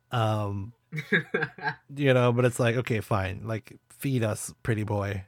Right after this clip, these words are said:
Speaker 1: um, and we'll, <laughs>
Speaker 2: <laughs>
Speaker 1: we'll, we'll let you hang." Of course, Giorno's full intention is to get
Speaker 2: Her
Speaker 1: the
Speaker 2: stand-
Speaker 1: arrow, right? So
Speaker 2: Yeah.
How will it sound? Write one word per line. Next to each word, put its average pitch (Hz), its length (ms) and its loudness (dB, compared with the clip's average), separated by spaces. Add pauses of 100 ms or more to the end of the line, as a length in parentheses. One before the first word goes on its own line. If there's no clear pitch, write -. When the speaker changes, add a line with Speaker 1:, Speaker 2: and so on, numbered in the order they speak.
Speaker 1:
um, 104 420 -4
and 107 200 0
we'll, 110 320 2 (400)
<laughs> - 480 -20
Speaker 2:
<laughs> - 540 -8
Speaker 1:
we'll, 127 280 8
we'll 123 120 6
let 120 120 2
you 120 120 2
hang." 110 400 4 (480)
Of 123 80 -8
course, 151 240 8
Giorno's 135 560 4 (240)
full 165 240 8
intention 127 380 4
is 113 140 0
to 135 80 -4
get 117 180 2
Speaker 2:
Her 123 40 2
Speaker 1:
the 123 140 -4
Speaker 2:
stand- 98 60 -4 (160)
Speaker 1:
arrow, - 120 -8
right? 113 320 0
So 107 320 0 (460)
Speaker 2:
Yeah. 110 140 -14